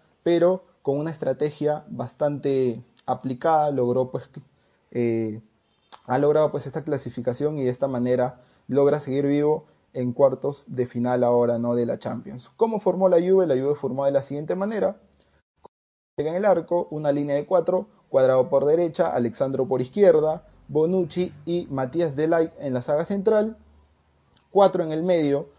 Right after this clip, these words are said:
Bernardeschi abierto, junto a Rabiot, Bentancur y Pjanic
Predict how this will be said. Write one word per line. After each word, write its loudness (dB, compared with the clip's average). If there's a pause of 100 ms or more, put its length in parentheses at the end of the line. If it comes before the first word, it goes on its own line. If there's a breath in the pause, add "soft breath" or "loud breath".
(260 soft breath)
Bernardeschi 0
abierto, 2 (200)
junto -2
a 2
Rabiot, 4
Bentancur 0
y 2
Pjanic -2